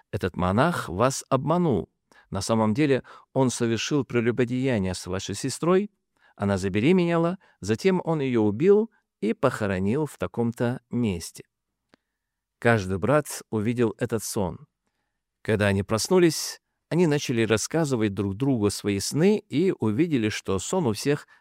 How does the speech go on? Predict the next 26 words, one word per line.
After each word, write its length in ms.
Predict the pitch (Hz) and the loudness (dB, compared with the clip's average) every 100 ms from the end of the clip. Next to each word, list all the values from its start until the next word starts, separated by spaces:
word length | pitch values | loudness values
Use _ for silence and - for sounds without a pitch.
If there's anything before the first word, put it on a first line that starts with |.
| _ | _
одинаковый. 720 | 147 180 190 113 85 78 - _ _ _ _ _ _ _ | -2 0 0 -2 -6 -10 -14 _ _ _ _ _ _ _
Они 180 | 107 104 | 0 0
удивились 640 | 98 101 170 180 156 - _ _ - | 2 2 4 4 2 -6 _ _ -6
и 80 | 110 | -4
поняли, 380 | 175 165 120 | 0 0 0
что 320 | 104 - 107 - | -2 -2 -4 -2
это 360 | 151 131 131 135 _ _ | -4 -2 -4 -4 _ _
правда. 540 | - 131 113 85 - - _ _ _ _ _ _ _ _ _ _ | -6 -2 -2 -4 -10 -18 _ _ _ _ _ _ _ _ _ _
Тогда 240 | 104 101 107 | -2 2 2
они 160 | 101 | 2
раскопали 480 | 101 - 107 104 98 | 0 -2 -4 -2 0
могилу 580 | 98 101 175 190 180 156 - - | 0 4 6 6 4 0 -8 0
и 60 | |
увидели 420 | 160 104 110 113 104 | 2 4 2 2 0
свою 340 | - 104 104 | -2 -2 -2
сестру. 580 | - 101 - 95 80 - _ _ _ _ _ _ | -2 -8 -6 -6 -6 -12 _ _ _ _ _ _
Увидели, 460 | 110 113 120 104 95 | 0 2 2 0 0
что 520 | - 95 92 90 - - | -4 -4 -2 -2 -4 -2
она 200 | 104 92 | 0 0
была 320 | 87 85 - - | -2 -4 -6 -6
убита 560 | 92 160 180 170 180 - _ _ - | -2 -2 0 0 0 -6 _ _ -14
и 40 | |
что 200 | - 98 | -8 -4
она 160 | 90 87 | -2 -4
была 420 | 85 98 127 147 - _ 90 | -2 0 0 -4 -10 _ -6
беременна. 680 | 117 120 104 85 71 - | -2 0 0 -2 -8 -12